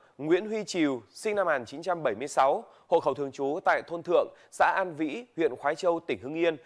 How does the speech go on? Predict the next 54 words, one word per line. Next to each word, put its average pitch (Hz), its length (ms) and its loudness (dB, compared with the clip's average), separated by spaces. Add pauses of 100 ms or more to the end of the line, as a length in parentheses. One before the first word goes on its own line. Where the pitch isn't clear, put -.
(200)
phải 139 220 4
nhận 143 180 -2
quyết 214 100 -6
định 147 160 0
truy 165 160 -6
nã 147 300 2
của 127 200 0
Phòng 123 180 0
Cảnh 104 220 -2
sát 202 240 -2 (160)
Thi 196 120 0
hành 131 160 0
án 117 160 -2
hình 180 140 -6
sự 147 320 -4
và 113 80 -8
Hỗ 123 140 -2
trợ 151 240 2
tư 156 100 -4
pháp, 196 260 4 (260)
Công 175 160 0
an 170 140 4 (100)
tỉnh 113 180 -2
Hưng 147 160 -8
Yên, 165 220 2 (260)
cũng 190 160 2
về 202 140 4
tội - 280 2
gây 160 140 2
rối 135 180 0
trật 175 200 -4
tự 139 160 0
công 143 160 -4
cộng. 123 160 4 (420)
Đối 175 120 4
tượng 165 200 0
này 160 200 -2
cao 185 220 2
một 151 180 -4
mét 196 180 -2
sáu 160 120 -6
mươi 170 100 -6
tám 143 320 0
và 147 180 -2
có 123 240 0
nốt 190 240 -8
ruồi 151 200 -2
cách 190 240 -6
không 202 220 -4
phẩy 131 220 -4
năm 147 220 -4
xăng 160 160 -10
ti 147 100 -10
mét 170 220 -4